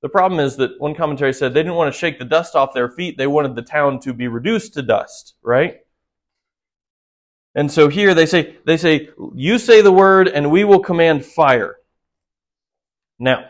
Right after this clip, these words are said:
could they command fire? Answer is no. Which means that if you and I were in Jesus' shoes, we would have said what?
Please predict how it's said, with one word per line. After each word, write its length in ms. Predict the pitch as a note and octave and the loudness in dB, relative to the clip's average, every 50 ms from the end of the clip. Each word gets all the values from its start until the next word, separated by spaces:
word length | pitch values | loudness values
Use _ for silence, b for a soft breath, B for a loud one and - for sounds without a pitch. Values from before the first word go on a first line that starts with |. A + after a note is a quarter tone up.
| _ _ _ _ _ _ _ _ _ _ _ _ _ _ _ _ _ _ _ _ _ _ _ _ _ _ _ _ _ _ _ _ _ _ | _ _ _ _ _ _ _ _ _ _ _ _ _ _ _ _ _ _ _ _ _ _ _ _ _ _ _ _ _ _ _ _ _ _
could 360 | _ - - G#3 A#3+ A#3+ F#3 D3+ | _ -8 -2 0 0 0 2 4
they 180 | D#3+ D#3+ E3+ - | 4 4 4 2
command 440 | - D#3+ D3 C#3 C3+ C3 B2+ B2 | -4 -2 -2 0 0 0 -2 -4
fire? 460 | - - C#3+ A#2 - - - - - _ _ _ _ _ _ _ _ _ _ _ _ _ _ _ _ _ _ _ _ _ _ _ _ - | -2 -2 -2 -2 -2 -8 -12 -16 -20 _ _ _ _ _ _ _ _ _ _ _ _ _ _ _ _ _ _ _ _ _ _ _ _ -6
Answer 300 | E3+ D3+ - D3+ E3 D#3 | -6 -6 -4 -6 -4 -2
is 240 | D3+ C#3+ B2 - - _ _ _ _ _ _ _ _ _ _ | -2 -4 -6 -10 -18 _ _ _ _ _ _ _ _ _ _
no. 440 | - E2+ G#2+ A#3 G#3 A#2+ F#2+ - - _ _ _ _ b b b b b b b b b | -16 -6 0 2 2 2 2 -2 -10 _ _ _ _ b b b b b b b b b
Which 240 | - A#2 A#2 - - | -12 -12 -12 -10 -8
means 600 | D#3+ G3 A#3 B3+ B3 A3 D#3 B2+ B2+ C3 B2+ C3 | -4 -2 0 2 2 2 2 0 -2 -4 -6 -4
that 140 | C3 C3 A#2+ | -4 -4 -4
if 120 | A#2 A#2 | -4 -6
you 220 | B2+ D3+ F#3+ A3 G#3+ | -8 -4 -2 0 0
and 100 | F#3+ F#3 | 0 0
I 140 | G3 A3 | 0 0
were 160 | G#3 F#3+ E3+ C#3+ | 0 0 0 -2
in 100 | C#3 B2+ | -2 -4
Jesus' 480 | D3+ A3 A#3+ A3 G#3+ F3+ D#3 C#3+ B2+ | -4 -6 -6 -6 -8 -6 -6 -8 -8
shoes, 340 | - - B2+ B2+ C3 B2+ B2+ | -8 -6 -6 -6 -6 -6 -8
we 200 | A#2 C3 E3 G#3+ | -8 -8 -6 -2
would 160 | G#3+ G#3 E3+ | -2 0 0
have 120 | C#3+ B2 - | -2 -4 -2
said 220 | - D3+ D#3 D#3+ | -2 -2 -2 0
what? 400 | G3 A#3 A#3 - - - - | 2 2 2 2 2 -2 -14